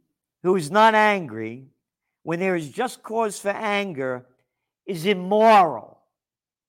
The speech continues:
Why? Because anger looks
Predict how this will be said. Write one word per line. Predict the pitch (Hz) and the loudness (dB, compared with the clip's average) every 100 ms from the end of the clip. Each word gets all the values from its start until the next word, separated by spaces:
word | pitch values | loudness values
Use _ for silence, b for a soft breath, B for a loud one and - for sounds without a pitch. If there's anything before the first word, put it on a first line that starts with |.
| _ _ _ _ _ _ _ _ _ _ _ _ _ | _ _ _ _ _ _ _ _ _ _ _ _ _
Why? | 123 156 175 208 233 220 _ _ _ _ _ _ _ _ _ _ _ | -2 0 2 0 -4 -18 _ _ _ _ _ _ _ _ _ _ _
Because | 160 175 156 - | -6 -4 -6 -4
anger | 233 262 254 220 | -2 -2 -2 -2
looks | 202 196 220 - - - | -2 -4 -6 -6 -20 -20